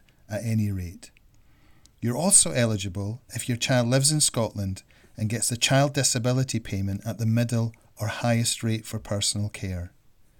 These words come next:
A lot of parents aren't claiming carers allowance because they think they have too much savings or that their partner's earnings are too high. Now, it's true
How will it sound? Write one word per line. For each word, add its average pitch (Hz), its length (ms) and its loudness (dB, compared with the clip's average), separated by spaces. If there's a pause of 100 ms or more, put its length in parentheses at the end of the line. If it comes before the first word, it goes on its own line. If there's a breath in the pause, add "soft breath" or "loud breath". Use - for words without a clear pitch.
(1120)
A 120 40 -4
lot 190 200 2
of 208 100 -2
parents 139 420 4
aren't 131 220 2
claiming 120 340 4
carers 120 300 2
allowance 113 320 2
because 117 240 -4
they 117 80 -2
think 120 280 0
they 120 60 -4
have 117 200 -2
too 151 240 6
much 156 240 0
savings 107 640 2 (340 soft breath)
or 135 100 2
that 135 160 -2
their 135 120 0
partner's 143 480 0
earnings 147 420 6
are 107 80 -4
too 98 220 -4
high. 90 420 -6 (920)
Now, 127 140 2
it's 143 160 2
true 113 580 4